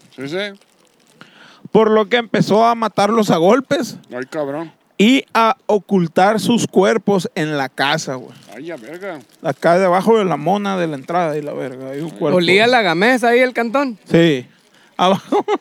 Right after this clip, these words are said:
Speaker 2: <laughs> abajo de la Biblia y la verga metía.
Speaker 1: Nadie
Speaker 2: Abajo
Speaker 1: se
Speaker 2: del
Speaker 1: va,
Speaker 2: colchón.
Speaker 1: nadie se va a dar cuenta.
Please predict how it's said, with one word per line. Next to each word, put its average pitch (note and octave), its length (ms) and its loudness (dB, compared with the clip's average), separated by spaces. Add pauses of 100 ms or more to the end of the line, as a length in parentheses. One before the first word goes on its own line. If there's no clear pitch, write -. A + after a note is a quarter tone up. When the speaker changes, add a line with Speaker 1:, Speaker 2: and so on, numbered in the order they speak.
(240)
Speaker 2:
<laughs> - 400 -20
abajo F3+ 320 2
de A#3+ 60 2
la E3+ 140 2
Biblia G3 480 0
y E3+ 40 -6
la D3+ 160 -4
verga D#3+ 320 -4
metía. D3 420 -14
Speaker 1:
Nadie C#3 220 -20
Speaker 2:
Abajo D#3+ 200 0
Speaker 1:
se A3+ 60 4
Speaker 2:
del G#3 100 2
Speaker 1:
va, E3+ 60 -4
Speaker 2:
colchón. E3+ 420 0
Speaker 1:
nadie G3 160 -2
se F3 80 -4
va F3+ 80 -2
a E3+ 40 -2
dar D#3 80 -10
cuenta. D#3 260 -8